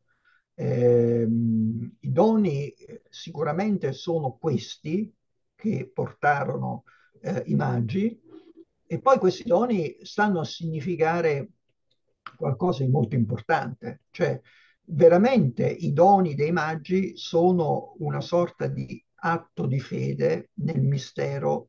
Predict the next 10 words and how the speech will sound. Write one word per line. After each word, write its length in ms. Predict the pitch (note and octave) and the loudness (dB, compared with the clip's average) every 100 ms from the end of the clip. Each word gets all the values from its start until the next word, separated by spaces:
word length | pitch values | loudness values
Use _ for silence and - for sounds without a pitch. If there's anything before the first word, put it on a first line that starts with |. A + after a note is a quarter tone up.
| _ | _
di 300 | D3+ C#3+ - | -8 -6 -6
nostro 380 | - D3+ C3+ C3+ | -8 -8 -10 -12
Signore 380 | - C3 B2+ B2 | -8 -6 -4 -6
Gesù 320 | - - - | -8 -12 -14
Cristo 400 | - - - _ _ _ _ _ _ _ _ | -16 -16 -18 _ _ _ _ _ _ _ _
e 100 | E3+ | 2
quindi 260 | F#3+ G3+ | 4 4
nel 160 | E3 C#3 | 4 0
mistero 420 | C3 - - C3 | -4 -10 -14 -8
dell'incarnazione. 1000 | B2+ B2+ B2 A#2+ - - - - D#2 | -4 -4 -6 -10 -10 -12 -14 -14 -14